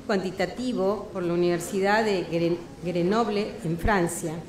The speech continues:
Él es magíster en administración, eh, por esan acá en el Perú y licenciado en psicología por nuestra casa de estudios.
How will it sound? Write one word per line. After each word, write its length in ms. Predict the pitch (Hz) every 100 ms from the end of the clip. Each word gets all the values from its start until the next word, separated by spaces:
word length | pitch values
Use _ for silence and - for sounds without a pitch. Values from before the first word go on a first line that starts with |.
| - - - - - - - - - - -
Él 240 | 226 226
es 380 | 226 233 233 -
magíster 600 | 233 202 196 233 - 254 254
en 120 | 233
administración, 1080 | 196 190 180 175 - - - 220 208 214 269 -
eh, 300 | 202 175 170 165
por 160 | 175 170
esan 600 | 165 165 233 214 226 240 240 -
acá 280 | 175 196
en 120 | 190 196
el 80 |
Perú 420 | 196 214 233 277 277
y 40 |
licenciado 500 | 175 170 185 175 214
en 80 | 254
psicología 920 | 247 208 180 160 - 247 220 185 214 - - - - -
por 180 | 190 196
nuestra 760 | 190 180 175 190 185 180 180
casa 220 | 175 170
de 80 | 190
estudios. 640 | 165 - 156 151 - -